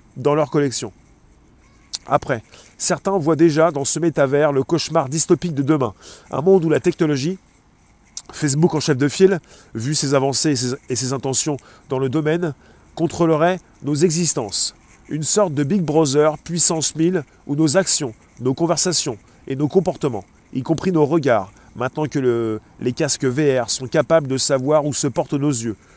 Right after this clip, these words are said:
seront observés et pieds scrutés. Et encore, on ne parle pas du désastre écologique qui pourrait résulter de ce déploiement massif de données.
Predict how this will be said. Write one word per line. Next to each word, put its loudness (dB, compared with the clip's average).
seront 0
observés 0
et -2
pieds -4
scrutés. -4
Et -6
encore, -2
on -8
ne -2
parle 2
pas 0
du -4
désastre 0
écologique 0
qui -6
pourrait -2
résulter 4
de 2
ce -2
déploiement 0
massif -2
de -2
données. 0